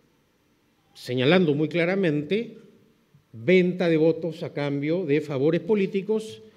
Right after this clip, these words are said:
en donde no solo acusaba directamente a su hermano, sino que luego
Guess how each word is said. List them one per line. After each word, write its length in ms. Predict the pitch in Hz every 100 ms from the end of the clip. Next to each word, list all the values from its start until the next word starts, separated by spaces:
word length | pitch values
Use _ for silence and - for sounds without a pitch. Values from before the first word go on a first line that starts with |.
| _
en 260 | 170 151 147
donde 760 | 156 147 143 147 143 - - - -
no 300 | 147 247 269
solo 460 | - 269 220 165
acusaba 580 | 135 143 131 - 254 214
directamente 680 | 151 156 196 165 165 185 185
a 60 |
su 140 | 170 156
hermano, 500 | 139 185 151 135 175 - - -
sino 380 | - 151 143 196
que 140 | 190
luego 440 | 160 202 170 151